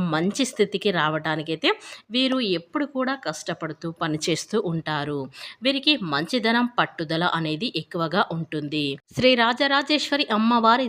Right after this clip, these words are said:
జ్యోతిష్యాలయం. విద్య, ఉద్యోగం, ప్రేమ, పెళ్లి, రాజకీయం, విదేశీ ప్రయాణం, వ్యాపారం, వ్యవసాయం, రియల్ ఎస్టేట్, వివాహం ఆలస్యం అవ్వటం, భార్యాభర్తల మధ్య అనుమానాలు రావటం, ఆర్థిక సమస్యలు, కుటుంబ సమస్యలు,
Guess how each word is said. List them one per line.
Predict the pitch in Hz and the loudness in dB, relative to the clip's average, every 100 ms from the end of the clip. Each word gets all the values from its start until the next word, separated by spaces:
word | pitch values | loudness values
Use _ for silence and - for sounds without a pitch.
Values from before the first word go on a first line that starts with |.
| 190 | -2
జ్యోతిష్యాలయం. | 185 180 - 185 156 156 151 139 _ - _ 196 | -4 -2 -2 2 2 2 -4 -8 _ -20 _ -2
విద్య, | 254 254 262 269 262 | -2 0 2 2 2
ఉద్యోగం, | 208 190 214 208 208 208 | 0 0 2 2 2 -2
ప్రేమ, | 208 196 226 233 240 233 | -2 -2 0 0 0 0
పెళ్లి, | 190 180 185 190 170 | 0 2 0 0 2
రాజకీయం, | 156 165 175 240 381 - - - | 0 0 -2 -2 -2 -8 -16 -2
విదేశీ | 214 233 285 311 | 0 4 2 2
ప్రయాణం, | 302 277 254 247 247 247 | 0 2 2 2 2 0
వ్యాపారం, | 214 208 208 220 220 226 | 2 2 2 0 2 0
వ్యవసాయం, | 185 175 202 190 190 190 | 0 -2 0 2 2 0
రియల్ | 175 165 175 | -2 -2 -2
ఎస్టేట్, | 180 214 220 | -2 -2 -2
వివాహం | 202 202 202 196 330 - - - - | 0 2 2 2 0 -2 -14 -10 2
ఆలస్యం | 233 269 285 - 285 - | 4 4 -2 -4 -6 -4
అవ్వటం, | 196 196 190 196 196 165 | -2 -2 0 -2 0 0
భార్యాభర్తల | 170 214 240 214 220 220 | 0 0 2 0 0 0
మధ్య | 214 196 190 220 175 | 0 -2 0 0 0
అనుమానాలు | 170 180 185 220 233 247 | 0 0 0 0 0 2
రావటం, | 233 196 196 302 370 - - - | 2 2 2 0 0 -16 -12 4
ఆర్థిక | 254 277 277 277 262 | 6 6 0 -4 -2
సమస్యలు, | 240 233 240 233 226 | -2 0 0 0 0
కుటుంబ | 190 208 214 | -2 0 0
సమస్యలు, | 220 220 202 - 214 | 0 2 0 0 -2